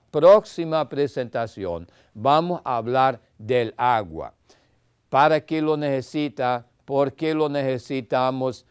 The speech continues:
¿Cuánto necesitamos? Eh, ¿qué es buen agua? ¿Qué es mal agua?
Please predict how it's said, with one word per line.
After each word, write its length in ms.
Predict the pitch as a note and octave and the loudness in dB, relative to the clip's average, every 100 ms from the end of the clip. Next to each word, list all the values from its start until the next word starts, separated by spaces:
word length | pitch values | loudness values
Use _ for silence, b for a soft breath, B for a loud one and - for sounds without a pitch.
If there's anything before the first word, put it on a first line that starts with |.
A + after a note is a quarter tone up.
| _ | _
¿Cuánto 440 | - C#3+ D#3+ D3+ D3+ | 0 2 2 -2 -4
necesitamos? 1200 | D3 C#3 C3+ - C3+ A2+ A#2 A#2+ A#2+ A#2+ A#2+ - b b | -2 -2 -4 -6 -10 -6 -2 -2 -2 -6 -6 -10 b b
Eh, 360 | A2+ A#2 A2+ - | -4 -2 -2 -2
¿qué 200 | D3 D#3+ | 2 2
es 60 | |
buen 360 | C#3 C3 C#3+ C#3+ | 2 0 0 -2
agua? 480 | B2 C#3 C#3+ C3 C3+ | -2 0 0 0 -2
¿Qué 160 | - C3+ | -2 -6
es 60 | |
mal 300 | A#2+ B2 B2+ | -4 -2 0
agua? 420 | B2+ C3 B2 B2+ | 2 2 2 -4